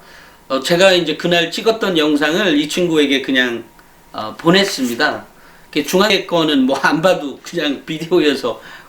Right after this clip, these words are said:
굳이 안 봤습니다. 어찌됐건, 어, 이 아이가 이제 그 영상을 보내줬더니 그 영상을 보고 이런 답글을 달아왔어요.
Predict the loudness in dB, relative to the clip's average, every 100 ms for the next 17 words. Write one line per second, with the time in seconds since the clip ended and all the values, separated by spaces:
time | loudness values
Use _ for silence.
0 | -12 -4 0 0 2 0 -2 -4 -4 -4
1 | -4 0 0 2 0 0 -4 -14 -20 -20
2 | -20 -20 -20 -20 -20 -20 _ 0 2 4
3 | 4 4 4 0 0 0 -2 -4 0 4
4 | 4 4 2 0 0 2 2 4 4 2
5 | -2 -10 -20 -2 0 2 2 2 2 0
6 | -2 -4 2 4 4 2 2 0 -2 -2
7 | 0 2 2 0 -4 -4 -2 -2 -2 2
8 | 2 2 0 -2 0 -2 -4